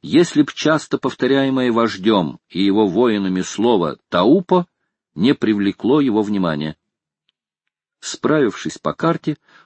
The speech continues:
он увидел, что название это относится к интереснейшему с точки зрения географии озеру, расположенному в самой гористой части острова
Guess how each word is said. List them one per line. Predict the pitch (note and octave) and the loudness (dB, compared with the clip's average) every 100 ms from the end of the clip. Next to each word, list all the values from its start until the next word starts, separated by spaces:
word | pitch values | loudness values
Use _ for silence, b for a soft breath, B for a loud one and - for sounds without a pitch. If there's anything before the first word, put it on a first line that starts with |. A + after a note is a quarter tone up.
| - | -2
он | A#2 | 2
увидел, | C#3+ D#3+ F3 D#3 | 4 4 2 2
что | - - A#2 | 0 -2 0
название | A#2 A2 C#3+ E3 D#3 | 0 0 -2 0 -2
это | - C3 - C3+ | -2 -4 0 -2
относится | - A2 - E3+ - C#3+ - C#3+ | 0 -2 0 -2 -2 -8 -2 -2
к | - | 2
интереснейшему | C#3+ - C#3 E3+ D#3 - A2+ F#2 - D#2+ | 0 4 6 6 4 0 0 0 -4 -4
с | D#2 | -4
точки | - A2 - F#2+ | -2 -2 0 -2
зрения | G2 A#2+ G#2+ | 2 2 2
географии | F#2 F#2 F2+ G2 C#3 - B2+ A#2+ - | 2 0 2 0 0 0 0 0 -4
озеру, | - F3 C#3+ E2+ D#2+ D#2+ - B B | 2 4 4 0 -2 -2 -6 B B
расположенному | - G#2+ C3 - G#2+ D3 C#3+ D3 C#3+ C#3 C3+ B B | -2 0 -2 0 4 4 2 0 0 0 -4 B B
в | - | -12
самой | - E3 E3+ D#3 | 0 2 4 2
гористой | G#2+ A#2 C3 - - G#2+ | 2 2 0 -2 -2 -2
части | - A2+ A2 - F2 | 0 -2 -2 -4 -6
острова | - C#3+ - C#3+ C#3 | -2 -2 -2 -2 -2